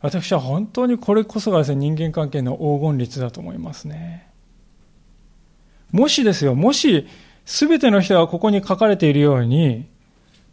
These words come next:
出会う人、出会う人、どの人に対してもですよ、「ああ、この人には私にはないものがあるな。この人の中には私にはない素晴らしいものがあるな」と。本気でそういうふうに思ってね、生きていく。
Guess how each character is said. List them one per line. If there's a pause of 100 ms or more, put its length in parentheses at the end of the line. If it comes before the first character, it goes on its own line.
出
会
う
人、
出
会
う
人、
ど
の
人
に
対
し
て
も
で
す
よ、 (640)
「あ
あ、
こ
の
人
に
は
私
に
は
な
い
も
の
が
あ
る
な。 (1120)
こ
の
人
の
中
に
は
私
に
は
な
い
素
晴
ら
し
い (380)
も
の
が
あ
る
な」 (160)
と。 (760)
本
気
で
そ
う
い
う
ふ
う
に
思
っ
て
ね、 (360)
生
き
て
い
く。